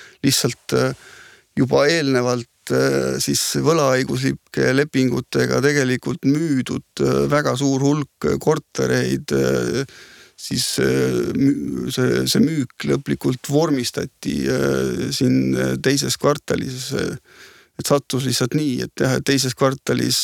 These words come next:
äh, äh, asjaõiguslepingutega, äh, siin vormistati üle, üle kahesaja kolmekümne korteri, kui ma õieti mäletan, mida on jah, siis oluliselt rohkem kui, kui nagu varasemates kvartalites, nii et seetõttu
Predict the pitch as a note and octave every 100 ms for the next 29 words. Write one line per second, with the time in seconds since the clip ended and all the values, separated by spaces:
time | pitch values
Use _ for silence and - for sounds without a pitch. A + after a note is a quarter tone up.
0 | - C3+ B1+ B2+ C2+ C2 B1+ B2 - -
1 | - _ _ - B2+ B2 A#2 C3+ C3 C3+
2 | C3+ B2+ C3+ C3+ B2+ B2+ - B2+ A#2+ A#2+
3 | B2 B2 - - - - B2+ B2+ - -
4 | - B2+ C3 C#3 A#2 C#3 B2 - C#3 -
5 | C2+ C2 B1 A#1+ A#1+ B1+ C2 C2+ C2 -
6 | - C#3+ - D#3+ C3 C3 C#3+ D3 A#2 B2+
7 | B2 B2+ C3 B2 B2+ D3 - - D3+ C#3+
8 | B2 B2+ C2+ B2+ C3 D3+ - - A#1+ C#2+
9 | A#1+ - B1+ C3+ - C3+ - - - C#3
10 | - - - - - _ - B2 B2 B2
11 | C3 B2 C3+ C#3 C#3+ B2 B2+ C3 C3 D3
12 | C#3+ - A#2+ - C3 - - B2 B2+ B2
13 | B2 B2+ C#3+ C3 C3 B2 - C#3+ C3+ C3
14 | - - - C#3+ C3+ - C3+ B2 - C3+
15 | C3 C3 B2+ - C3+ C3+